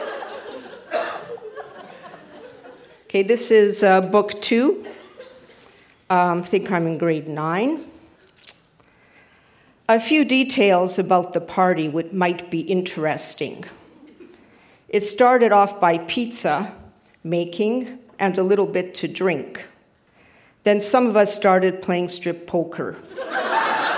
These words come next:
Marta and me added extra clothes. The boys were cheating,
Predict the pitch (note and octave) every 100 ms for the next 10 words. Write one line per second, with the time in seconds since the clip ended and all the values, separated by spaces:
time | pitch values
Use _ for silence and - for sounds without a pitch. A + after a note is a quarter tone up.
0 | - - - - - F#3 - - - F#3
1 | - - - - - - - - - A3+
2 | A#3+ C#4 C4+ G#3 G3+ G3 F#3+ G3 G#3+ G3+
3 | G3 F#3+ F#3 F3+ F3+ F3+ - F3+ F3+ F3
4 | D#3+ F3 A#3+ - - - - - - -
5 | - - - - - - - - - -
6 | - - - - - - - - D4+ -
7 | - - - - - - F#3 F#3+ A#3+ B3+
8 | B3 A3+ G#3 G3+ - A#3+ A3 F#3 G3 G#3